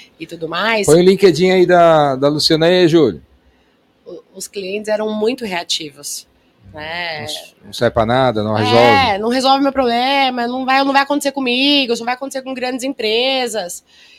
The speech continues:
Speaker 1: E, e várias pequenas empresas, inclusive, né, é,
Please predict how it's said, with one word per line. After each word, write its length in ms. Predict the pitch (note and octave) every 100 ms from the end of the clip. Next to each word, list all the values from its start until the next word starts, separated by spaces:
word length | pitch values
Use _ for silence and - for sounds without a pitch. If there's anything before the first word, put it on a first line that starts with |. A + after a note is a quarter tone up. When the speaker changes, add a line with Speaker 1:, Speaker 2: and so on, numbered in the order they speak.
| _ -
Speaker 1:
E, 240 | A3+ C4+
e 20 |
várias 680 | A#3+ A3 A#3+ C#4+ D4 A3+ G3
pequenas 480 | - G#3+ A3 G3+ F#3+
empresas, 560 | F#3+ F#3 A3 A#3+ G3
inclusive, 720 | G3 G3 G3 F3+ A3 A#3+ G3 C#3 _ _ _ F3+
né, 320 | F#3+ G#3 G3+ D#3+
é, 300 | F3+ F#3